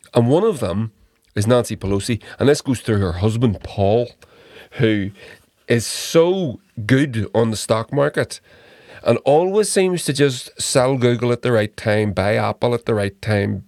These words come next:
do this at the, just, you know, oh, j-, just as the government's about to give, uh, the, the s-,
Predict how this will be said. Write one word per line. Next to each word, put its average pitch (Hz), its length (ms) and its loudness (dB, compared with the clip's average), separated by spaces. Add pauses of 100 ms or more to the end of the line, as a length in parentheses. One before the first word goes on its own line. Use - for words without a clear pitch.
do 113 240 0
this 107 240 -2
at - 100 -10
the, - 100 -4
just, - 320 -6 (380)
you 117 100 0
know, 90 220 0 (600)
oh, 131 220 2
j-, 127 200 -10
just 180 300 -2
as 180 140 -2
the 170 60 -2
government's 151 400 0
about 127 280 -2
to 120 80 -6
give, 110 420 -2 (560)
uh, 95 380 0 (640)
the, 95 800 0 (720)
the 95 180 -2
s-, - 300 -8